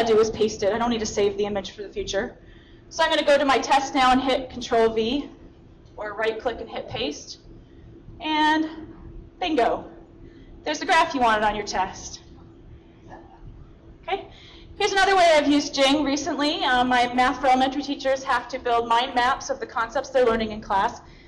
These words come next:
and then I have to grade those mind maps, which is actually fairly difficult. I didn't quite think through all the implications of having them build this, but one of the things that I can do pretty easily is take screenshots or videos. And so here I'm gonna take, I just took a, a screenshot of this,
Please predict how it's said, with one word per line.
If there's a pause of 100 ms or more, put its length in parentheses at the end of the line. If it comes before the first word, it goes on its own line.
(180)
and
then
I
have
to
grade
those
mind
maps,
which
is
actually
fairly
difficult.
I
didn't (160)
quite
think
through
all
the
implications
of
having
them
build
this, (440)
but
one
of
the
things
that
I
can
do
pretty
easily
is
take
screenshots
or
videos. (460)
And
so
here
I'm
gonna
take,
I
just
took
a,
a
screenshot
of
this,